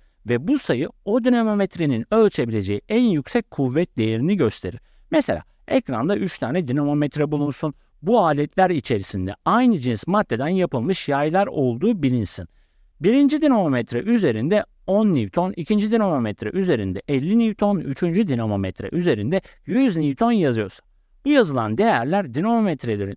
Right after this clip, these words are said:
ölçebileceği maksimum kuvvettir çocuklar. Birinci dinamometre en fazla on Newton değerinde kuvvet ölçebilir. Eğer on beş Newton ölçülmeye çalışılırsa dinamometre içerisindeki yay bozulur,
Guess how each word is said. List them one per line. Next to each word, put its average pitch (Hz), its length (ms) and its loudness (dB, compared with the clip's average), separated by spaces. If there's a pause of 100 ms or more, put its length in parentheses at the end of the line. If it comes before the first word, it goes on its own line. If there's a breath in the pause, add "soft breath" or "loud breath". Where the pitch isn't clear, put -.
ölçebileceği 175 640 2
maksimum 143 680 -2
kuvvettir 113 580 -2
çocuklar. 113 500 -2 (380)
Birinci 202 320 2
dinamometre 196 540 0
en 254 240 2
fazla 151 300 -2
on 233 220 0
Newton 131 480 0
değerinde 202 400 2
kuvvet 143 380 -2
ölçebilir. - 480 -2 (120)
Eğer 262 260 2 (280)
on 285 260 2
beş 190 220 2
Newton 104 340 -4
ölçülmeye 120 560 0
çalışılırsa 208 680 0 (320)
dinamometre 202 580 0
içerisindeki 175 580 -2
yay 170 480 0
bozulur, 151 400 2